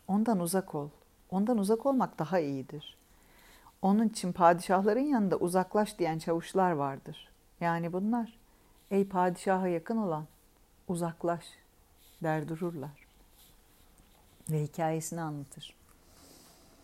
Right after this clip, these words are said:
Yüreği temiz, yaratılışı pek iyi bir padişah varmış. Gümüş bedenli bir köleye aşık olmuş. Öyle aşık olmuş ki,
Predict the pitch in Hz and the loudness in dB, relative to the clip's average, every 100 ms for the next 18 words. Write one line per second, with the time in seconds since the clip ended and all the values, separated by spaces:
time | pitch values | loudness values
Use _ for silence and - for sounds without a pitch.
0 | - - - - _ _ _ - _ _ | -20 -20 -20 -20 _ _ _ -20 _ _
1 | _ _ - - _ - - - - - | _ _ -20 -20 _ -20 -20 -20 -20 -20
2 | _ - 262 269 202 220 233 190 202 - | _ 0 4 6 4 4 4 4 -2 -8
3 | - _ _ _ - 190 220 196 180 156 | -16 _ _ _ 0 4 6 6 4 2
4 | - 233 233 180 170 175 170 160 147 - | -4 -4 0 2 2 0 2 2 2 -2
5 | 160 143 143 139 139 - - - _ - | -4 -2 -6 -6 -10 -16 -18 -20 _ -20
6 | _ - 165 190 208 - 156 151 147 170 | _ -6 0 0 0 2 2 2 -2 -4
7 | 185 - 185 180 175 151 151 - 156 151 | -6 -2 0 2 2 0 -4 -10 -10 -8
8 | 156 - - - _ _ - - 208 220 | -10 -14 -20 -20 _ _ -12 0 2 4
9 | 240 226 - - - 247 247 - - | 4 2 -2 -6 -4 -4 -6 -10 -12